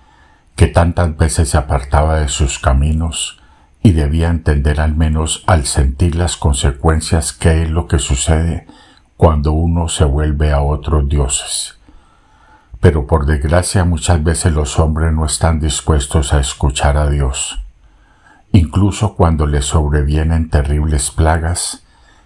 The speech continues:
que deberían despertarlos, puede suceder que sigan pecando y no abandonen sus rumbos abominables.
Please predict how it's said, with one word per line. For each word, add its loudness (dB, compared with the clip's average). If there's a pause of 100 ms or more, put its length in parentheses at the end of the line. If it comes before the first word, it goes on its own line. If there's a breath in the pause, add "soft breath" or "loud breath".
(140 soft breath)
que 6
deberían 0
despertarlos, -2 (680 loud breath)
puede 4
suceder 0
que 0
sigan 0
pecando -2
y 6
no 4
abandonen 0
sus 0
rumbos 0
abominables. -2